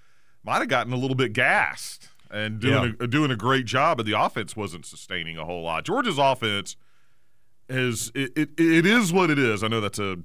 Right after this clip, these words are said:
Speaker 1: terrible cliche to throw out there, but it's gotta be a little, it's gotta be a little bit better if Georgia wants to advance here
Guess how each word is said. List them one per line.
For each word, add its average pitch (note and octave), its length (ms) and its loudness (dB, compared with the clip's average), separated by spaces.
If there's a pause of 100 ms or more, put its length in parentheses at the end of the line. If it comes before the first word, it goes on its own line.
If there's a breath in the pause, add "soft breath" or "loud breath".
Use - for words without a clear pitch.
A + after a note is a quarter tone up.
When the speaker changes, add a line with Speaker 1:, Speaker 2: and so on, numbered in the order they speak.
Speaker 1:
terrible A2 360 -2
cliche G2+ 440 -4
to F2 80 -6
throw F2+ 200 -6
out F#2 220 -2
there, E2+ 260 -6
but F#2 240 -6
it's C#3+ 140 -4
gotta E3+ 220 2
be A#2+ 120 0
a G#2 60 -2
little, F#2 240 -8
it's C3 160 -2
gotta C#3+ 220 0
be A2 100 -2
a G2 80 -4
little G2 220 -4
bit D#2+ 180 -10
better D#2+ 300 -6
if C#2+ 80 -12
Georgia E2 340 -12
wants D2+ 340 -16
to D2+ 380 -18 (680)
advance D2+ 600 -10
here G#1 280 -18